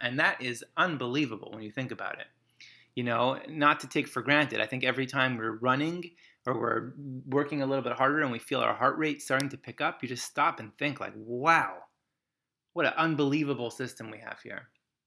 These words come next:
Now, I, I think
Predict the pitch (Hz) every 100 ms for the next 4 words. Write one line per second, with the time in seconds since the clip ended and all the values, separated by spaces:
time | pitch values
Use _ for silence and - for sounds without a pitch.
0 | _ _ _ _ _ _ _ _ _ _
1 | _ _ _ _ 156 151 143 139 - -
2 | _ _ _ _ _ _ _ _ - 151
3 | 180 175 - 156 190 - 180 190 - -